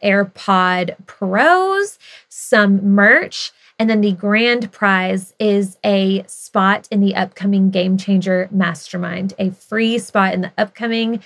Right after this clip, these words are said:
Game Changer Mastermind round, which starts in March. And that's an over a thousand dollar value. All right, so these prizes are juicy. It's gonna be so much fun. And even if you're not interested in those things,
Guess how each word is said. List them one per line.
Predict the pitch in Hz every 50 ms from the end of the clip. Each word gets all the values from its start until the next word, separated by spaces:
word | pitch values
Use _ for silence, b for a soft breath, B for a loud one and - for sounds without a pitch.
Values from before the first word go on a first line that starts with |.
| B B B B B B B -
Game | 247 247 254
Changer | 262 269 277 277 262 285 277
Mastermind | 240 202 202 196 190 - 214 202 196 202 202 196 190
round, | 190 180 175 175 180 185 190 -
which | - 208 196 196
starts | - - - 202 185 196 190 -
in | - - 208 196 190 190 196
March. | 202 220 208 196 190 220 - - - - - _ _ _ _ _ _ _ _ _ _ _ _ _ _ _ _ _ -
And | 240 226
that's | 226 220 220 233
an | 220 196 -
over | 214 208 202 214 220 220
a | - 202
thousand | 190 _ - 220 190 190 202 208 196 226 208 208 208 196 190
dollar | 180 175 180 180 180 180 180 180 180 170 _ _ _ _ _ _ _ - 190
value. | 175 190 160 165 185 175 - - - 185 - _ _ _ _ _ _ _ _ _ _ _ _ _ -
All | 202 185
right, | 185 190 196 196 -
so | - - 214
these | 190 208 208 196 -
prizes | - 185 190 185 165 165 -
are | 180 170
juicy. | 151 - 262 277 285 262 - - 269
It's | 254 - 202 -
gonna | - 214 202
be | 202 190
so | 175 - - - 208 208
much | 226 254 240 - -
fun. | - - 233 220 214 214 208 208
And | 202 208 196
even | 196 202 240 247 254
if | 254 -
you're | 269
not | 262 254 247
interested | 247 247 247 254 - - 254 220 240
in | 226 226
those | 214 208 208 202 -
things, | - - 202 190 190 185 190 190 185